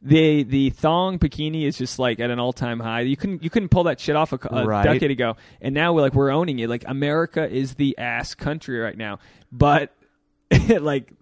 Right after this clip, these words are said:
Speaker 1: we can't. Anyway, that wasn't the point.
Speaker 2: Right.
Speaker 1: Like,
Speaker 2: I know what you're
Speaker 1: but
Speaker 2: saying.
Speaker 1: the point
Speaker 2: Keep
Speaker 1: was some dude, some dude tweeted at my girl, like, this whole political rant, like, "I'm gonna unfollow you. You're, you're not, you're not pretty enough to deal with this."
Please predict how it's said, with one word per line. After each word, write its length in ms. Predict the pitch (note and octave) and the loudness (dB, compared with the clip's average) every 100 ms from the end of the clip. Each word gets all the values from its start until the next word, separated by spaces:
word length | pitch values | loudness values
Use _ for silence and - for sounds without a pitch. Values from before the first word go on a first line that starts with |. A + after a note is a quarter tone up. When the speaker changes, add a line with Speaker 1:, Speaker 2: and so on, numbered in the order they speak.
| _ _ | _ _
Speaker 1:
we 160 | C#3+ D#3 | -4 4
can't. 380 | - G#3+ F3+ - - E3 | 6 6 4 -4 -14 -2
Anyway, 300 | F#3 F3+ B2+ | 4 4 4
that 120 | D3 | 4
wasn't 200 | G3+ F3 | 4 2
the 60 | C#3 | 0
point. 200 | D#3 C3+ | 2 4
Speaker 2:
Right. 200 | G#2+ A2+ | 2 0
Speaker 1:
Like, 100 | - | -4
Speaker 2:
I 80 | A#2 | -4
know 80 | G#2+ | 0
what 40 | |
you're 60 | - | 6
Speaker 1:
but 80 | |
Speaker 2:
saying. 80 | D#3 | 6
Speaker 1:
the 80 | C#3 | 6
point 220 | E3 A3 | 4 4
Speaker 2:
Keep 40 | E3+ | 4
Speaker 1:
was 160 | D3 | 4
some 240 | C3 C#3+ C3+ | 2 0 2
dude, 480 | C3 D3+ D3 A#2 - _ - | 4 6 6 4 0 _ -6
some 240 | - B2+ | -2 -2
dude 340 | A#2+ C#3 C#3 B2 _ - | 2 4 4 0 _ -6
tweeted 320 | - C#3 B2+ A#2+ | 0 2 2 0
at 100 | G#2+ | 0
my 120 | G#2 | -4
girl, 480 | A#2+ C#3+ A#2 G2+ - _ _ - | 0 0 0 -2 -6 _ _ -6
like, 360 | A#2 G2 - _ | -4 -4 -6 _
this 240 | - B2 A#2 | -6 -2 0
whole 180 | C3+ C3 | 2 2
political 540 | - C3 D3 - A2+ | 0 0 0 -2 -2
rant, 340 | G#2+ A2 A2 | -2 -4 -4
like, 300 | - G#2 F2+ - | -6 -6 -6 -8
"I'm 140 | C3 | -4
gonna 180 | C3 A2+ | -4 -4
unfollow 480 | A#2+ A2+ A#2 A2+ A#2 | -4 0 2 2 0
you. 220 | A2+ A2+ | 0 0
You're, 200 | A2 G#2 | -2 -6
you're 160 | - A#2 | -6 -4
not, 240 | A#2 A#2 | -4 -6
you're 140 | - B2+ | -6 -6
not 160 | B2 | -6
pretty 200 | - C3 | -4 -2
enough 200 | B2 A#2 | -2 -6
to 120 | - G#2 | -8 -6
deal 200 | A2 A#2 | -2 -2
with 140 | B2+ | -2
this." 280 | C#3 C#3 | -4 -4